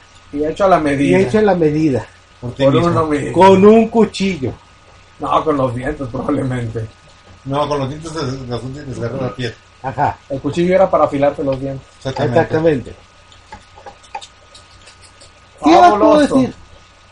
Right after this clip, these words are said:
Speaker 2: El tipo hace que todo el mundo se una.
Speaker 1: Pues hay que advertirle que
Speaker 2: Pues,
Speaker 1: simplemente no tenga hijos, porque ese cabrón es el que, el que la cagó
Speaker 2: O sea,
Speaker 1: todo.
Speaker 2: yo propuse una idea.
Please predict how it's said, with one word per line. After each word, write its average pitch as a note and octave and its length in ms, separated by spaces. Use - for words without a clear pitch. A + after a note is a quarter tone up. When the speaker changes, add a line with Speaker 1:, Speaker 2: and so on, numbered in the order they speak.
Speaker 2:
El F3+ 140
tipo C4 260
hace C4 300
que F#3 100
todo G#3+ 180
el B3 60
mundo A3+ 300
se E3+ 120
una. G3+ 240
Speaker 1:
Pues D#3+ 120
hay G3+ 120
que C4+ 80
advertirle C#4 540
que - 120
Speaker 2:
Pues, F3 60
Speaker 1:
simplemente A#3+ 520
no A#3 120
tenga A3 360
hijos, - 300
porque D3+ 220
ese G3 140
cabrón D#3 440
es F3 100
el F3 80
que, D#3+ 120
el B2 360
que - 80
la A#2+ 120
cagó A#2 240
Speaker 2:
O - 20
sea, D#3+ 160
Speaker 1:
todo. C#3+ 200
Speaker 2:
yo B3 180
propuse C#4 480
una C4+ 80
idea. A3+ 360